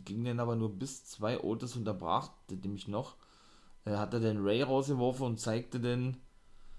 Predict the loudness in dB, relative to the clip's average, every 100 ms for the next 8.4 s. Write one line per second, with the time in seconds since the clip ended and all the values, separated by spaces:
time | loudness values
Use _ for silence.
0 | -12 -14 -12 -6 0 2 2 0 -2 -4
1 | -10 -18 -18 -4 -2 -2 -2 2 2 4
2 | 0 0 0 0 -2 -2 -2 2 4 4
3 | 2 -4 -12 -12 -4 0 2 4 2 0
4 | 0 2 2 0 -2 -2 -2 -2 -2 0
5 | -2 -2 0 2 2 2 -2 -4 -4 -4
6 | -4 -6 -2 -2 0 2 2 2 4 4
7 | 4 0 -2 0 0 -2 -8 -4 -2 0
8 | 0 0 -2